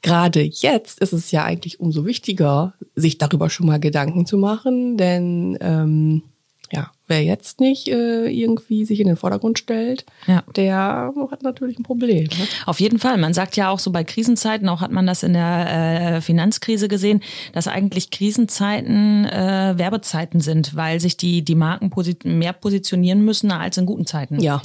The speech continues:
Speaker 2: Das
Speaker 1: auf jeden
Speaker 2: ist tatsächlich
Speaker 1: Fall.
Speaker 2: so.
Speaker 1: Ja. Auch aus der Krise zweitausendacht sind wir ja sehr gestärkt hervorgegangen,
Speaker 2: Mhm.
Speaker 1: sag ich mal. Also davon haben wir ja damals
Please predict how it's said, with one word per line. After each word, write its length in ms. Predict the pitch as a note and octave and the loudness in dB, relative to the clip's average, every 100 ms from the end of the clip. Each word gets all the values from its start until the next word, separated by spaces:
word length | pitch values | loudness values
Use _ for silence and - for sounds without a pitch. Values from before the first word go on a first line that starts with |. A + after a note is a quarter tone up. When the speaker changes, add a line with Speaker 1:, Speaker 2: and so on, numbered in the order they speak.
| C#3 | -2
Speaker 2:
Das 100 | E3 | 2
Speaker 1:
auf 40 | |
jeden 160 | F#3 E3+ | 2 2
Speaker 2:
ist 60 | |
tatsächlich 400 | E3+ F3 F3 D#3 | 0 2 2 0
Speaker 1:
Fall. 140 | - C#3 | -2 -2
Speaker 2:
so. 0 | D3+ | -2
Speaker 1:
Ja. 100 | F#3+ - - - - - | -4 -10 -20 -18 -12 0
Auch 200 | F#3 - | 0 2
aus 220 | F#3 F3+ | -2 0
der 200 | F3+ E3+ | 0 0
Krise 500 | - G#3 F3+ F3+ E3+ | -2 -4 0 -2 -2
zweitausendacht 880 | - E3+ E3+ D#3 - - D4 - _ | -2 -2 0 -2 0 -2 -4 -8 _
sind 340 | - E3+ D#3 D#3+ | 0 2 2 2
wir 160 | E3 B3+ | 2 4
ja 580 | D4 C#4 C3 B2+ B2+ - - G#3 | 2 0 0 0 -2 -4 -6 -6
sehr 560 | - G#3+ G#3 G3+ G3+ F#3+ | -2 0 2 0 -2 0
gestärkt 640 | F3+ E3 - A3+ G3+ - | 0 0 -2 -2 -2 -2
hervorgegangen, 840 | D3+ C3+ B2 C#3 C3 G#3 E3+ E3 C3 | -4 -2 -4 -4 2 4 4 2 0
Speaker 2:
Mhm. 40 | |
Speaker 1:
sag 180 | C3 - | -6 -10
ich 140 | - | -12
mal. 140 | E3 - | -12 -8
Also 200 | - D3+ | -4 -2
davon 320 | E3 E3+ G3+ | -2 -2 -2
haben 180 | G#3 G3+ | 0 2
wir 100 | F#3+ | 2
ja 320 | F3+ F3+ F3+ - - - - | 0 -2 -4 -10 -20 -20 -10
damals 560 | - E3 E3+ - - | 0 2 2 -2 -12